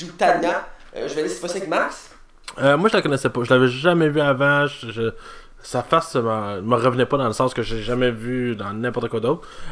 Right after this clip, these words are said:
Speaker 2: Euh, je la trouve vraiment bonne. Son personnage est comme vraiment ancré dans la réalité. Ses réactions sont logiques. Ses... sa façon d'interpréter les choses sont logiques. Tu sais, quand elle, elle pète une coche, mais c-, ça fait sens dans la situation où elle est.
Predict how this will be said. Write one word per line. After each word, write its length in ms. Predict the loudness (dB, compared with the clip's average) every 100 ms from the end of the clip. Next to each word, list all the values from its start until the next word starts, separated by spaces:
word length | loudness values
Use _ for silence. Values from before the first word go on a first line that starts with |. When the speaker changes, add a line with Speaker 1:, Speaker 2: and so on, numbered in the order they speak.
| -2
Speaker 2:
Euh, 340 | 2 4 4 4
je 80 | 4
la 100 | 4
trouve 140 | 2
vraiment 440 | 2 4 6 6
bonne. 500 | 6 4 6 4 0 -4 -12
Son 180 | 0 2
personnage 360 | 4 4 2
est 40 | 4
comme 160 | 2 4
vraiment 260 | 2 4
ancré 460 | 2 4 2 4 4
dans 120 | 4
la 140 | 6
réalité. 560 | 6 6 4 2 -2 -2 -4 -20 -18
Ses 180 | 0 2
réactions 480 | 4 2 2 0 0
sont 340 | 2 0 0 -2
logiques. 680 | 2 4 2 0 -2 -2
Ses... 560 | -14 -4 -2 0 -4 -6 -12
sa 240 | -10 -10 -6
façon 360 | -6 -4 -2
d'interpréter 500 | -2 -2 -2 -2 -2
les 100 | -4
choses 160 | -2 -4
sont 140 | -2
logiques. 320 | 0 0 -2 -6
Tu 60 | -16 -20 _
sais, 120 | -6
quand 200 | -2 0
elle, 80 | 0 -2
elle 100 | -2
pète 180 | -2 -4
une 120 | -2
coche, 260 | -2 -2 -4
mais 80 | -8
c-, 160 | -10 -18
ça 200 | -8 -6
fait 220 | -2 -4
sens 360 | 0 2 2 0
dans 120 | 0
la 100 | -2
situation 460 | -4 -4 -4 -2 -4
où 40 | -2
elle 160 | -2
est. 80 | -4